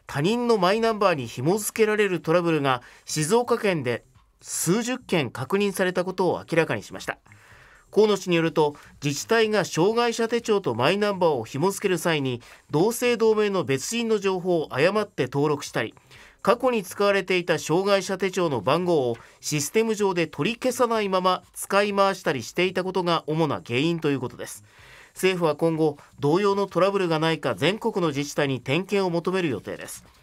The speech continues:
三つ目は東京新聞から。日本男女格差で百二十五位、過去最低。スイスのシンクタンク世界経済フォーラムが発表した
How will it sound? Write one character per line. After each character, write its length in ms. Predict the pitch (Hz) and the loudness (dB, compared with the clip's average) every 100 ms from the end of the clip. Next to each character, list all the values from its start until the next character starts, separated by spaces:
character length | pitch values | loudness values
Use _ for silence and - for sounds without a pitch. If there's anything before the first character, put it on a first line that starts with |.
| - - - - - | -20 -20 -20 -20 -4
三 160 | 151 | -4
つ 140 | 151 208 | -2 0
目 80 | 190 | 0
は 100 | 131 | 2
東 180 | 170 202 | -2 0
京 140 | 196 | 0
新 200 | 180 165 | 0 -2
聞 100 | 117 | -4
か 100 | 107 | -4
ら。 120 | 104 - _ - _ - - - | -8 -10 _ -20 _ -20 -20 -4
日 200 | 143 170 | 0 0
本 420 | - 226 220 131 - | 2 4 4 0 -2
男 280 | 143 196 220 | 0 2 2
女 120 | 208 | 0
格 220 | 208 202 | 2 -2
差 120 | - | 0
で 160 | 180 160 | 2 0
百 320 | - 135 220 | 0 -4 -2
二 180 | 240 233 | -2 0
十 260 | 190 156 | 0 0
五 200 | 120 151 | 2 2
位、 120 | 151 - _ | 2 -4 _
過 160 | - 165 | -4 -2
去 140 | 156 | -2
最 260 | 113 110 143 | -4 -4 -4
低。 340 | 143 135 107 - _ _ _ _ _ _ _ - _ | 0 -2 -2 -8 _ _ _ _ _ _ _ -20 _
ス 180 | - 190 | -4 0
イ 100 | 233 | 0
ス 140 | 240 208 | 0 0
の 100 | 180 | 0
シ 200 | 175 180 | 0 -4
ン 60 | |
ク 60 | 180 | 0
タ 140 | 185 | -2
ン 60 | 170 | -2
ク 180 | 147 131 | -4 -2
世 160 | 190 | 0
界 260 | 208 208 165 | 2 2 0
経 240 | - 180 | 0 0
済 200 | 214 220 | 2 0
フ 140 | 202 220 | 2 2
ォ 20 | |
ー 20 | |
ラ 100 | 220 | 2
ム 60 | 180 | 2
が 100 | 156 | -2
発 140 | 151 | -2
表 120 | 160 151 | -2 0
し 60 | |
た 200 | - 143 | 2 0